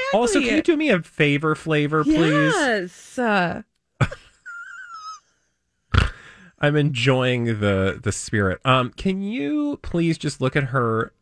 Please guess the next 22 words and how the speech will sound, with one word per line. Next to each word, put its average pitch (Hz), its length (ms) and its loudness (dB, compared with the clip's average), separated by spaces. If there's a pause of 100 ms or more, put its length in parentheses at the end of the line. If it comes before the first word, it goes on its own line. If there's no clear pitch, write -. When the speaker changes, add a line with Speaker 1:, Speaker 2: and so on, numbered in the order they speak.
Speaker 1:
account 104 640 -2
in 95 260 -2
general? 80 580 -4 (160)
Speaker 2:
Yeah. - 260 -6 (280)
Speaker 1:
Now, 123 380 2 (800)
A 131 80 2
listener, 196 580 0
I 175 80 0
believe, 143 340 -2
pointed 135 420 -2
this 113 260 -2
out, 92 420 -2
Speaker 2:
Uh-huh. 165 340 -2
Speaker 1:
and 107 120 0
I, 110 140 0 (120)
and 113 140 2
I 110 80 0
apologize 113 640 -2
that 104 100 -4
I 98 80 0
don't 107 240 -2
remember 104 560 0